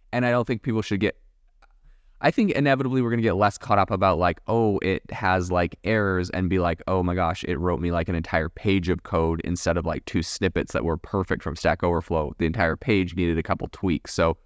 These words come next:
well, you could say it was an inaccurate entire page.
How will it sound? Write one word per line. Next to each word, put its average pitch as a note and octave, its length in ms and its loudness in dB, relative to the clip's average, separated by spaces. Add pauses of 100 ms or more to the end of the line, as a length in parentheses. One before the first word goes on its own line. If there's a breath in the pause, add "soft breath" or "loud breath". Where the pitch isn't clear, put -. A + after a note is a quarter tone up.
well, F#2 100 0
you F2+ 80 2
could E2 160 -4
say G2+ 120 2
it C#2+ 100 0
was E2 240 0
an E2 160 -4 (100)
inaccurate G2+ 640 0
entire D#2+ 320 -2
page. F#2+ 400 0